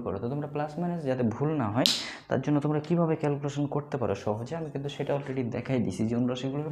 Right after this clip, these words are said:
মাইনাস ওয়ান ধরে নিবা এবং পাওয়ারগুলো কি এইটার যোগ করবা। পাওয়ার যদি কি হয়? জোড় হয় তাহলে এটা ধনাত্মক হবে, পাওয়ার বিজোড় হলে ঋণাত্মক হবে। কথা কি বুঝতে পেরেছো? এরপর তো ক্যালকুলেশন একই রকম সবগুলো করবা, আর এই সূত্রতে মান বসাই দাও। ট্রান-, adjoint of A মানে কি? যে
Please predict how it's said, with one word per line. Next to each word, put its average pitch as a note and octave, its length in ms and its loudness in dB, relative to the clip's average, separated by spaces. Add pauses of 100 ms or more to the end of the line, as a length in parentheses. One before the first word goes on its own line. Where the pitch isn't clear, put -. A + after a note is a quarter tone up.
মাইনাস A#2 320 0
ওয়ান A#2+ 200 0
ধরে C#3+ 200 -4
নিবা D#3+ 200 -4 (480)
এবং B2+ 120 0 (160)
পাওয়ারগুলো C#3+ 420 -2 (100)
কি F2+ 100 -2 (260)
এইটার D3 220 -2 (100)
যোগ B2+ 140 4 (160)
করবা। F2+ 220 -6 (520)
পাওয়ার C3+ 200 2 (100)
যদি D#3 160 0 (100)
কি E3 120 -2
হয়? E3+ 120 0 (120)
জোড় D3+ 280 -2
হয় A3+ 220 0
তাহলে C#3+ 240 -2
এটা C3+ 160 0
ধনাত্মক B2+ 420 -4
হবে, F3 140 0 (100)
পাওয়ার C#3+ 260 6
বিজোড় B2+ 260 -4
হলে F3+ 140 -4 (180)
ঋণাত্মক A2+ 480 -2
হবে। - 160 -8 (540)
কথা D#3+ 180 -2
কি E3 120 -2
বুঝতে E3+ 200 -6
পেরেছো? F3+ 260 -2
এরপর G3+ 240 -4
তো E3 140 -2
ক্যালকুলেশন C#3 540 0
একই C3+ 180 0
রকম D3 240 -2
সবগুলো B2 300 -2 (140)
করবা, D3 240 -2 (380)
আর - 140 0
এই A#2 120 0
সূত্রতে B2 400 0
মান G2+ 200 2
বসাই A2 280 -2
দাও। F#3 180 -2
ট্রান-, A#2 220 -4 (260)
adjoint B2+ 360 2
of C#3+ 140 -4
A - 20 0 (100)
মানে A2+ 220 2
কি? F#2+ 60 -4 (420)
যে B2+ 80 2